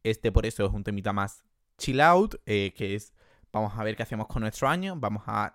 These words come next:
reset, vamos a mindset, vamos a ver dónde focus nuestra energía, dónde enfocamos todo lo que vamos a hacer.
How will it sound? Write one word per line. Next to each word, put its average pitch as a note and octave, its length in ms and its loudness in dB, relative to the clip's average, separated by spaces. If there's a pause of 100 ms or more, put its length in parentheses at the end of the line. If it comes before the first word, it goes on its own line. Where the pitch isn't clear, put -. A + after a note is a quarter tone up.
reset, - 400 -4
vamos G#2+ 300 -6
a G#2 80 -6
mindset, G2+ 720 -4
vamos A2 280 -6
a A2 60 -4
ver A2 260 -2 (340)
dónde B2 240 -4
focus - 640 -6
nuestra A2+ 280 -6
energía, D#3 460 -6
dónde A#2+ 200 -6
enfocamos A#2 520 -4
todo B2 140 -2
lo A#2 80 0
que A#2 60 -2
vamos A2+ 160 -2
a A#2+ 40 -4
hacer. E3+ 320 -2